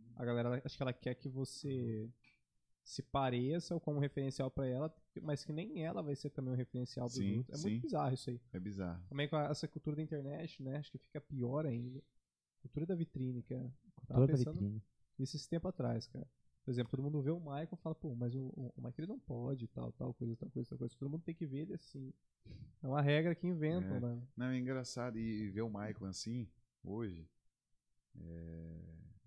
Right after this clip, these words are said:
Speaker 2: eu fico muito feliz. Porque, cara, eu já vi esse cara ralando pra caralho.
Speaker 3: <laughs>
Speaker 2: Mas muito, mas muito, assim, de umas carpidas que você fala, meu Deus, cara. Monstro, assim, que você fala.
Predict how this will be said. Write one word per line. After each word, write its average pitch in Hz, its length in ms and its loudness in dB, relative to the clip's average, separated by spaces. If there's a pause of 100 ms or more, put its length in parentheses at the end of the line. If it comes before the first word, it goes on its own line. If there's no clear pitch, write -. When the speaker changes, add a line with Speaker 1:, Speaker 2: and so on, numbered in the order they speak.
(140)
Speaker 2:
eu - 80 -14
fico - 240 -12
muito 113 240 -4
feliz. 101 560 -4 (1040)
Porque, - 160 -20
cara, 104 240 -8
eu 95 40 -6
já 98 80 -4
vi 104 80 -8
esse 107 120 -8
cara 101 180 -8
ralando 98 420 -4
pra - 100 -12 (100)
caralho. 95 440 -14 (300)
Speaker 3:
<laughs> - 960 -2 (540)
Speaker 2:
Mas 113 120 -2
muito, 117 580 4
mas 104 140 -2
muito, 110 340 0
assim, 90 200 -8
de 87 60 -6
umas 101 160 -4
carpidas 104 600 -6 (340)
que - 60 -20
você - 80 -12
fala, 98 240 -14
meu 98 480 -4 (160)
Deus, 101 380 0
cara. - 260 -20 (1040)
Monstro, 120 540 0
assim, 90 180 -8
que - 60 -10
você 95 100 -8
fala. 85 360 -6